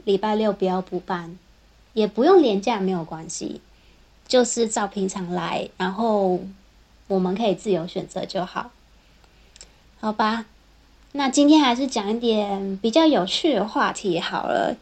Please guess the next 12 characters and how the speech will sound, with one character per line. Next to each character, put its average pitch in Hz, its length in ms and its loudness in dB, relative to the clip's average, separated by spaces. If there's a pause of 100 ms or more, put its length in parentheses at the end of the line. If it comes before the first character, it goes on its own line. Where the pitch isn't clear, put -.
(120)
这 294 100 4
样 254 100 2
子 214 140 -2
看 233 280 -2
心 233 220 -2
情 208 220 -4
会 214 300 0
比 190 120 -16
较 202 140 -2
好 - 380 -2
一 202 120 0
点。 - 280 -2